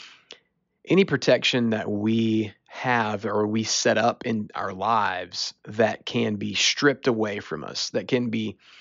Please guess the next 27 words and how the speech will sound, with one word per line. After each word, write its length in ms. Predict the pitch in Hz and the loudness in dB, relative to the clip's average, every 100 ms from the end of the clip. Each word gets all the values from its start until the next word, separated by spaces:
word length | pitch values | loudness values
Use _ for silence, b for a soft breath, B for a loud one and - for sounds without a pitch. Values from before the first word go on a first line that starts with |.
| B _ | B _
taken 320 | - 135 127 | 0 2 2
away, 520 | 110 104 101 92 95 98 _ _ _ _ _ _ _ _ _ _ _ _ _ _ _ _ _ _ _ _ _ _ _ - | 0 -2 -4 -4 -6 -10 _ _ _ _ _ _ _ _ _ _ _ _ _ _ _ _ _ _ _ _ _ _ _ -12
it's 140 | 110 127 | -6 0
not 200 | 127 110 | 2 4
really 200 | 131 123 | 4 4
an 80 | |
authentic 680 | 113 110 - 113 110 104 - _ _ _ _ _ _ _ _ _ - | 2 0 2 2 0 -4 -6 _ _ _ _ _ _ _ _ _ -12
protection. 760 | 123 - 101 - - - - - _ _ _ _ _ _ _ _ _ _ - | -8 -4 -4 -2 -4 -6 -16 -20 _ _ _ _ _ _ _ _ _ _ -4
And 140 | 110 | 0
the 60 | 107 | 2
truth 280 | - - 135 | 4 4 4
of 60 | |
the 60 | 107 | -2
matter 280 | 104 104 107 | -2 -2 -2
is, 220 | 104 104 | -2 -4
God 320 | 104 107 123 | -2 0 0
is 120 | 113 | 0
the 160 | - 107 | -4 -2
only 240 | 113 117 | 0 0
thing 320 | 110 104 101 | 0 -4 -4
that 160 | 101 - | -8 -10
cannot 640 | - 110 101 101 98 - 101 | -4 -4 -2 -4 -6 -6 -8
be 380 | 98 95 98 - _ _ _ _ _ _ _ _ | -8 -8 -10 -16 _ _ _ _ _ _ _ _
stripped 420 | - - 147 - | -6 2 2 4
away, 340 | 127 110 98 98 | 0 0 -4 -4
taken 380 | - 127 - | 2 2 2
away 500 | 117 101 98 95 95 | -2 -2 -6 -6 -8